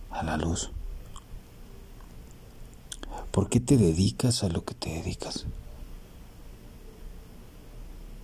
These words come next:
¿Lo haces por, por convicción propia? ¿O posiblemente lo haces por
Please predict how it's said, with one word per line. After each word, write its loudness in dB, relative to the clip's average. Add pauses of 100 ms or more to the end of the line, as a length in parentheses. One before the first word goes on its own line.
(2000)
¿Lo 10
haces 6
por, 6 (1500)
por 8
convicción 12
propia? 10 (1300)
¿O 0
posiblemente 12
lo 10
haces 8
por 2